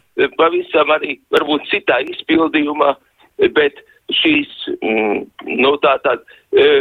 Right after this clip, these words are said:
līdzības ir pārsteidzošas. Un es vēlreiz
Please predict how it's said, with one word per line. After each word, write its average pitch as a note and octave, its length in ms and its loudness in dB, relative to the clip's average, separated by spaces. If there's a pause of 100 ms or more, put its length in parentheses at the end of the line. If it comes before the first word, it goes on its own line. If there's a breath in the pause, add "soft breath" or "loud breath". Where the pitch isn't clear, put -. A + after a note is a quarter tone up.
(140)
līdzības G3+ 640 -4
ir C3 120 0
pārsteidzošas. B2+ 840 2 (320 soft breath)
Un D3+ 320 2 (100)
es - 180 -2
vēlreiz E3+ 420 2